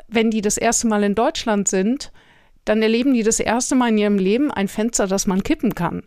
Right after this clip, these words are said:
Jetzt kannst du dir vorstellen, wie die da teilweise da stehen mit dem Mechanismus, wie das funktionieren soll.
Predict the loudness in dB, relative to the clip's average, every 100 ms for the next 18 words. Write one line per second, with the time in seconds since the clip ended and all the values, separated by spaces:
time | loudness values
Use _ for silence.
0 | _ _ _ _ _ _ -8 -4 0 0
1 | 0 0 -2 0 -2 0 0 0 -2 -4
2 | 0 -2 0 0 0 0 0 -2 -2 -2
3 | 2 2 0 0 -2 -2 -4 -2 -2 -2
4 | -2 -2 -2 -6 -10 -18 -20 -20 -6 -2
5 | 2 0 0 -2 0 0 0 0 0 0